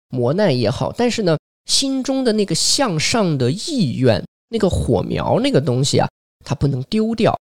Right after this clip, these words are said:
所以王阳明就是如此，他受到了也许道士的这个卦的点化，也许受到了自己在这个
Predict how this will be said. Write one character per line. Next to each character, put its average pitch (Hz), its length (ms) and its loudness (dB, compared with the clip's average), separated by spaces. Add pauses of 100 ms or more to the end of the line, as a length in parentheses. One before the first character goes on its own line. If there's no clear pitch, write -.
(220)
所 285 80 -2
以 254 260 0
王 160 160 0
阳 320 160 0
明 233 180 -2
就 254 140 -2
是 151 120 0
如 127 200 0
此， - 300 -2 (120)
他 - 160 -2
受 269 240 -2
到 208 140 0
了 165 120 2
也 160 140 -2
许 156 200 -4
道 185 240 2
士 156 160 -4
的 139 100 0
这 - 120 -2
个 139 80 0
卦 220 280 0
的 123 120 0
点 90 240 -2
化， - 280 0 (280)
也 220 120 4
许 220 140 0
受 208 240 -2
到 185 100 0
了 165 100 -2
自 190 200 -8
己 123 160 -2
在 147 160 0
这 156 180 0
个 131 180 2